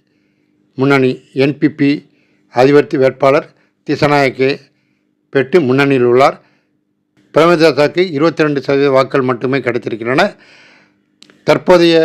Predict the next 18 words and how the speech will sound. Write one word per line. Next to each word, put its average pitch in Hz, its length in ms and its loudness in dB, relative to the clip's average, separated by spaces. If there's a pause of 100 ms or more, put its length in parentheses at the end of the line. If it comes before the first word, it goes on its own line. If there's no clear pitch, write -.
(380)
அதிபர் 143 320 0 (180)
ரணில் 143 300 0
விக்ரமசிங்கே 127 580 -2 (460)
மூன்றாவது 147 400 4
இடத்தில் 131 480 -6
தள்ளப்பட்டிருக்கிறார். 120 800 -4 (640)
முன்னாள் 180 300 4
அதிபர் 160 300 0
மகிந்த 151 360 -2
ராஜபக்சேவின் 135 600 -2
மகன் 139 200 -4 (420)
நாமல் 143 400 2
ராஜபக்சே 135 480 0 (640)
பெரும் 165 340 2
பின்னடைவை 151 500 0 (280)
ஏற்-, 135 180 -4 (320)
சந்தித்து 135 460 -2 (1000)
ஐந்தாவது 151 400 2